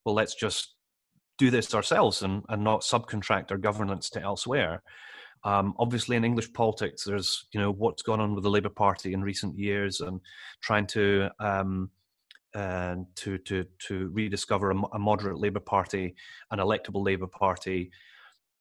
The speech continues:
You know, what's happened with the centre ground in England, in English politics. Um, it's not easy. And, uh, if I lived in England, I, I think I would find it very, very difficult and very depressing.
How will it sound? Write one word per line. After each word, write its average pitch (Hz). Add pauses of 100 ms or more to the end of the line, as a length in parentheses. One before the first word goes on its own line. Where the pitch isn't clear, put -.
You 98
know, 104
what's 98
happened 107
with 98
the 95
centre 123
ground 117
in 104
England, 107
in 113
English 117
politics. - (560)
Um, 110 (100)
it's -
not 165
easy. 143
And, 113 (260)
uh, - (140)
if -
I 135
lived 135
in 127
England, 123
I, 117
I 117
think 123
I 127
would 113
find 117
it 101
very, 117
very 110
difficult 104
and 98
very 101
depressing. 90